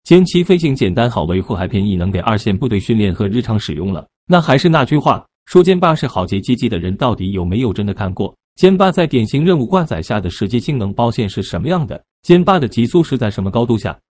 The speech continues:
用什么方式测出来的？能维持几分钟？对我军来说，进行截击作战最重要的性能到底是速度还是航程？谈截击作战，是否听说过截击线的概念？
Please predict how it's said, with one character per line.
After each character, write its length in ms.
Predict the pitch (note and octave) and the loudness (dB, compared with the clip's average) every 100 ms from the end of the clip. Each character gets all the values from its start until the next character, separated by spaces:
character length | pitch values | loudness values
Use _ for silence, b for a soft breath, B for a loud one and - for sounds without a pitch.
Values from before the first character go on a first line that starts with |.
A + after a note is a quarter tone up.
| _ | _
用 180 | F3+ F#3+ | 6 6
什 140 | D#3 | 6
么 100 | B2+ | 2
方 220 | D3+ D#3 | 2 2
式 140 | D3+ B2 | 2 0
测 160 | D3+ | 2
出 100 | B2+ | 2
来 160 | A#2+ F2 | 0 -2
的？ 180 | E2+ - _ - | -4 -8 _ 2
能 180 | D3 D3+ | 4 6
维 140 | B2+ | 6
持 160 | - B2 | 4 2
几 100 | A#2 | 2
分 180 | B2 | 2
钟？ 240 | A2+ C3+ - - _ | 4 2 0 -10 _
对 180 | F#3 D#3+ | 6 6
我 160 | G#2+ | 6
军 140 | F#2 C3 | 2 2
来 140 | G#2 | 2
说， 200 | G2 A2 - _ _ | 2 -2 -2 _ _
进 180 | - A3 | 6 6
行 160 | E3+ F3 | 8 6
截 160 | C3 | 6
击 160 | B2+ D3 | 4 4
作 160 | D#3 | 4
战 160 | C3+ B2 | 4 4
最 140 | C3 | 2
重 140 | B2 C#3 | 2 2
要 120 | A2+ | 2
的 80 | F#2 | 0
性 200 | F2+ A#2+ | 0 2
能 160 | F#2+ | 2
到 160 | A#2+ A2+ | 2 0
底 120 | F2+ | 0
是 160 | D#2 F#2+ | -2 -2
速 200 | - G#2 | 0 0
度 240 | E2+ - _ _ | -2 -8 _ _
还 160 | - A#2 | 0 0
是 100 | A#2+ | 2
航 160 | G2 | 2
程？ 240 | G2 F#2 F2 - _ - | 2 0 -4 -10 _ 2
谈 160 | D#3 | 4
截 160 | E3 D#3+ | 6 4
击 160 | F#3 | 4
作 160 | F3+ F#3+ | 4 6
战， 160 | F#3+ D3+ | 6 2
是 160 | D#3 | 0
否 100 | E2+ | 0
听 220 | - D#3+ | 0 2
说 160 | E3 E3 | 4 2
过 160 | - G2+ | 2 0
截 160 | F#2+ | 0
击 160 | F2+ B2+ | 0 0
线 180 | D3+ G#2+ | 0 -2
的 60 | |
概 180 | F2+ A2+ | -2 -2
念？ 220 | F2 - | -2 -8